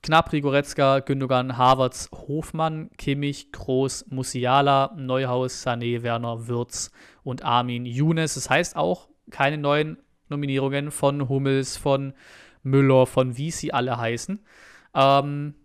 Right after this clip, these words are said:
vielleicht kommen die ja noch, wer weiß, sind jetzt erstmal die Quali-Spiele gegen, was weiß ich, was wir da alles zocken. Was ist das hier? Island, Rumänien und Mazedonien, glaub ich.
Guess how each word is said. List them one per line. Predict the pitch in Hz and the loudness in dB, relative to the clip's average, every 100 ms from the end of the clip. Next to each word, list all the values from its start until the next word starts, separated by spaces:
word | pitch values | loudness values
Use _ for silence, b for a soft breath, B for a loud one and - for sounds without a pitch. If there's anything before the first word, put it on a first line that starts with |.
| _ _ _ _ _ _ _ _ | _ _ _ _ _ _ _ _
vielleicht | - 156 - | -2 -2 0
kommen | 143 139 | 0 2
die | |
ja | 170 | 0
noch, | 175 202 - | 2 0 0
wer | 127 | 2
weiß, | 143 170 170 | 4 2 0
sind | - 139 | -4 -4
jetzt | 135 | -4
erstmal | 147 - | -6 -4
die | 131 | -6
Quali-Spiele | - 139 156 - 156 147 | -2 -2 -2 -4 -4 -4
gegen, | 139 135 135 131 127 | -2 -4 -4 -6 -6
was | 127 127 | -6 -8
weiß | 151 | -10
ich, | 143 | -8
was | 135 | -6
wir | 131 | -2
da | 123 | -2
alles | 120 - | -4 -6
zocken. | 139 - 120 | -6 -6 -8
Was | 135 | -6
ist | 156 | -4
das | 151 - | -4 -2
hier? | 139 | -2
Island, | 156 156 165 156 - | -2 -2 0 0 -2
Rumänien | 139 135 156 156 147 | -2 0 0 -2 -6
und | 139 135 | -6 -4
Mazedonien, | 135 - 143 175 175 | -4 -4 -4 -2 -2
glaub | 165 160 | -2 -2
ich. | 160 | -2